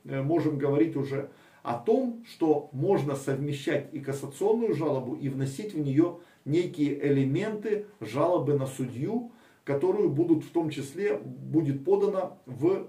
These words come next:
квалификационную коллегию судей региона или высшую квалификационную коллегию судей.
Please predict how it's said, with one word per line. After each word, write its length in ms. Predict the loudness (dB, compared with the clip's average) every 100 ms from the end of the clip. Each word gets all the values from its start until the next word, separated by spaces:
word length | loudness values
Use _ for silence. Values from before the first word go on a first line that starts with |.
| -2
квалификационную 840 | 0 0 -2 -4 -2 -2 -2 0
коллегию 440 | 2 2 -2 -4
судей 400 | -4 -6 -2 -2
региона 540 | -2 4 6 8 6 -2
или 280 | -4 2
высшую 460 | 2 2 -2 -2 -2
квалификационную 720 | -2 -2 -4 -6 -2 -2 -2
коллегию 400 | -2 -2 -2 -2
судей. 460 | -2 -6 -8 -10 -14